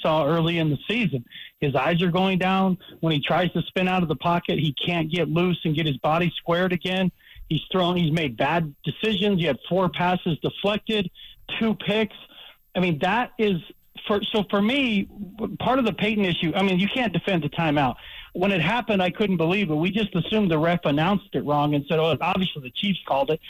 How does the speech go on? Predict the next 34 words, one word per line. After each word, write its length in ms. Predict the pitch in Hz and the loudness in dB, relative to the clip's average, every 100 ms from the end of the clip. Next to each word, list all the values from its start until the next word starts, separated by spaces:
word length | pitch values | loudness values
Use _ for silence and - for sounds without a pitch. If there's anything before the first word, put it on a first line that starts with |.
| - - | -6 -2
The 80 | |
Broncos 460 | 131 175 202 196 139 | 0 2 2 0 0
wouldn't 260 | 160 143 - | 0 0 -2
call 280 | 190 202 | 0 2
it 80 | 160 | 2
on 120 | 147 | 2
a 60 | 131 - | 0 0
fourth 280 | 180 147 - | 0 0 0
down. 400 | 165 220 165 151 - - | 0 2 2 0 -8 -4
It 140 | 208 - | -2 0
cost 260 | 226 226 | 0 0
them 120 | 226 196 | -2 -2
three 200 | 233 214 | -2 0
points. 380 | 233 233 - - - - _ _ - | 0 0 0 -6 -20 -20 _ _ -4
Sean 240 | - 196 | 0 0
Payton 380 | 196 196 185 180 | 0 -2 -2 -2
admitted 400 | 175 160 202 175 | -2 0 0 0
it 60 | 156 | 0
was 140 | 160 | 0
a 60 | 156 | 0
boneheaded 500 | 147 175 180 170 151 | 0 2 2 0 0
mistake. 520 | 135 - 220 190 - | -2 -2 0 0 -2
But 220 | 185 170 - - | -2 -2 -4 -8
what 200 | 202 196 | -2 0
I 140 | 202 330 | 2 2
wanna 280 | 359 269 185 | 2 2 0
see 140 | 233 208 | -2 -2
going 320 | 190 190 156 - | 2 2 0 0
forward, 400 | 202 170 139 143 | 2 2 0 0
I 40 | 185 | 0
mean, 160 | 170 | 2
the 80 | 165 | 2
record 320 | 190 196 190 | 2 2 0
aside, 480 | 139 - 202 170 | -2 0 0 0